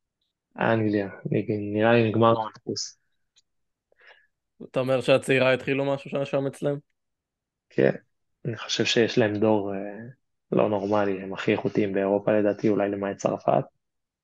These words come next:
Speaker 1: לך על אנגליה.
Speaker 2: עכשיו, אה, אני מבין, נראה לי כמו כולם, שכדורגל זה רו-, רוב החיים שלך,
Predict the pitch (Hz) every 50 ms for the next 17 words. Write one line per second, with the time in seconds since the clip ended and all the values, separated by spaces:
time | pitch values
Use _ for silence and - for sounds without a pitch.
0 | _ - 110 - - 113 107 101 101 101 98 101 101 - - _ _ _ _ _
1 | _ _ _ _ _ _ _ _ _ _ _ _ _ _ _ _ _ _ _ _
2 | _ _ _ _ _ _ _ - 131 123 123 113 110 113 120 120 120 120 120 120
3 | 117 117 117 117 117 117 117 117 117 117 117 220 233 - - - - - 139 143
4 | 151 160 160 156 151 135 127 123 131 131 123 147 156 151 151 143 131 131 135 139
5 | 135 147 143 143 143 135 139 139 135 - 143 - 127 127 127 131 139 135 143 135
6 | 120 120 123 120 120 117 120 127 127 127 123 120 127 139 127 139 143 135 127 127
7 | 120 120 - 123 123 127 123 127 143 127 -